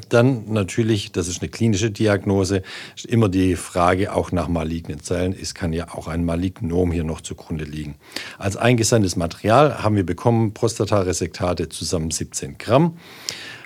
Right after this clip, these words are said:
Äh, in der Makroskopie, was als nächstes kommt, äh, machen wir nicht viel mehr als diese Prostataspäne wiegen und tatsächlich, sie wiegen se-, äh, siebzehn Gramm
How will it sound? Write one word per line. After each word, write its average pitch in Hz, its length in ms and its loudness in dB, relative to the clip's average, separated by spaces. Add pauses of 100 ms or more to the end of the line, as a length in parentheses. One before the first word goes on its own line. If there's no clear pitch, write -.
(100)
Äh, 117 460 4
in 117 80 4
der 110 80 6
Makroskopie, 123 960 4
was 95 180 4
als 82 240 -2
nächstes 107 400 0
kommt, 113 460 2 (180)
äh, 98 140 2
machen 101 340 2
wir 95 80 2
nicht 92 200 -2
viel 98 140 0
mehr 95 320 0
als 90 280 -2
diese 87 400 0 (420)
Prostataspäne 87 1120 0
wiegen 110 320 2
und 90 180 -2
tatsächlich, 82 680 -4
sie 78 200 -10
wiegen 78 400 -8
se-, - 300 -4
äh, 87 180 0
siebzehn 80 440 -6
Gramm 143 300 4